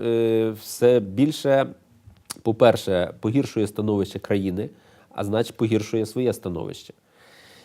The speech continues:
І мені здається, що тут є предмет для переговорів. Хоча я бачу, що, ну, скажімо так, поведінка наших політиків дуже часто, для мене принаймні, виглядає незрозумілою,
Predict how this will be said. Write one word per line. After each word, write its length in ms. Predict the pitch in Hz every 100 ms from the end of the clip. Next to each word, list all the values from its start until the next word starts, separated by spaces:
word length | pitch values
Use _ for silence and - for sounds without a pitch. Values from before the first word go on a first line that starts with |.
| -
І 120 | -
мені 260 | 98 113 165
здається, 460 | 190 170 156 156
що 160 | 147 139
тут 360 | 127 147 - 127
є 340 | 151 156 92 -
предмет 480 | 139 131 127 95 - -
для 220 | - 107 101
переговорів. 680 | 110 101 101 95 87 - -
Хоча 720 | - - 104 143 165 175 170 - - - - - 117 107
я 200 | 110 143 123 - - 127 110
бачу, 320 | 117 131 147
що, 520 | 117 - 107 107 101 101
ну, 140 | 98
скажімо 260 | 104 - 92
так, 160 | 85 85
поведінка 520 | 120 117 143 143 117
наших 300 | 120 113 110
політиків 680 | - 123 147 131 - 113 107 - - - - -
дуже 220 | 117 113
часто, 500 | 101 120 120 - 107
для 240 | 98 101 120
мене 260 | 160 170
принаймні, 540 | 123 - 104 98 98 98
виглядає 600 | 95 101 104 107 117 110
незрозумілою, 960 | 107 110 110 107 117 143 123 92 101